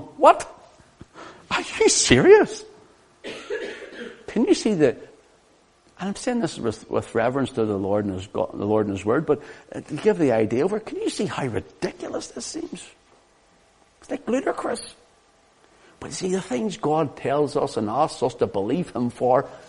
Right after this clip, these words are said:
are like that. And that's why we believe him as accounted unto us.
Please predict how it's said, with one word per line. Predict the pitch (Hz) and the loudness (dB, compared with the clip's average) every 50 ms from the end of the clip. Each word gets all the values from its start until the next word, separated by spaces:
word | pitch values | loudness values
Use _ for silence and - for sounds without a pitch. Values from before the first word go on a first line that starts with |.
| - - - | -12 0 4
are | 185 214 302 392 415 | 4 6 6 4 2
like | 415 294 - | 0 0 -2
that. | - - - - - - - - _ _ _ _ _ _ _ _ _ - - _ _ - _ - _ _ - | -4 -4 -4 -4 -8 -12 -18 -20 _ _ _ _ _ _ _ _ _ -20 -20 _ _ -20 _ -20 _ _ -10
And | - 156 | -8 -6
that's | 190 190 214 - - | -6 -6 -6 -8 -6
why | - 151 156 147 | -2 0 0 2
we | 143 147 | 2 2
believe | 139 - 123 120 135 156 175 190 - | 2 2 2 2 2 0 -2 -2 -4
him | - 208 180 165 | -6 -2 -2 -2
as | 156 - | -2 -2
accounted | 135 - - - 123 143 135 147 135 | -6 -8 -6 -4 -4 -2 0 0 0
unto | 131 139 135 - 80 | 0 0 0 -2 -4
us. | - - - | -6 -8 -12